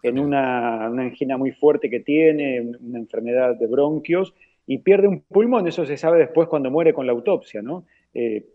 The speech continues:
Speaker 1: pero funcionó con un solo pulmón desde los doce años en adelante y no paró,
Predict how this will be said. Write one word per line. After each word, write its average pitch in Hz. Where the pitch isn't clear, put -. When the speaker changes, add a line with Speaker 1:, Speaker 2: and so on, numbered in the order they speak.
Speaker 1:
pero 147
funcionó 151
con 185
un 165
solo 180
pulmón 160
desde 139
los 123
doce 156
años 160
en 131
adelante 151
y 123
no 156
paró, 151